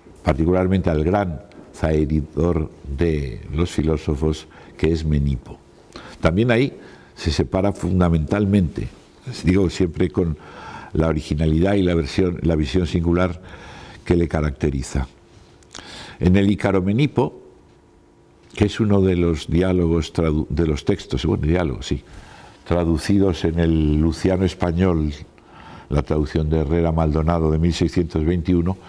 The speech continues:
sobre la que tendré que volver, comparece Menipo farfullando por lo bajo, con aspecto que merece cualquier calificativo menos hermoso, y cuenta cómo,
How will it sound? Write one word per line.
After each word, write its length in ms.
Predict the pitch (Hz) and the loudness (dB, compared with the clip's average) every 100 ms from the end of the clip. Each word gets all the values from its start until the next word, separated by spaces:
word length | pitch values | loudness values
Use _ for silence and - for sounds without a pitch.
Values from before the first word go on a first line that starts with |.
| - - | -14 -4
sobre 180 | 73 | -2
la 40 | 69 | 0
que 80 | 69 | -2
tendré 320 | 71 69 82 | -2 0 0
que 120 | 107 | 0
volver, 380 | 98 73 82 90 - - - - - - - - - - - - - - - - - - - - - - - | 0 0 -2 -4 -8 -20 -20 -20 -20 -20 -20 -20 -20 -20 -20 -20 -20 -20 -20 -20 -20 -20 -20 -20 -20 -20 0
comparece 640 | 117 98 98 110 110 117 | 2 2 2 2 2 0
Menipo 560 | 98 98 113 - 120 - | 2 4 4 4 0 0
farfullando 760 | - 85 - 92 92 107 104 | -2 -2 0 2 2 2 0
por 240 | 87 92 82 | 0 0 2
lo 120 | 90 | 2
bajo, 540 | 104 117 - 123 - - - - - - - - | 2 0 -2 -4 -4 -18 -20 -20 -20 -20 -14 0
con 180 | 76 | 0
aspecto 480 | 95 85 107 101 110 | 2 0 0 0 0
que 120 | 98 | 2
merece 340 | 92 98 98 92 | 2 2 2 0
cualquier 440 | 95 87 - 95 | 0 0 0 -2
calificativo 680 | - 92 85 85 85 92 85 | 0 0 2 0 0 2 2
menos 340 | 78 82 107 107 | 2 2 4 2
hermoso, 640 | 87 90 95 - 92 - - - - | 2 2 2 2 -2 -4 -18 -20 -6
y 120 | - | -2
cuenta 480 | 76 113 101 110 104 | 2 2 2 -2 -2
cómo, 400 | - 104 98 - | 0 0 -2 -6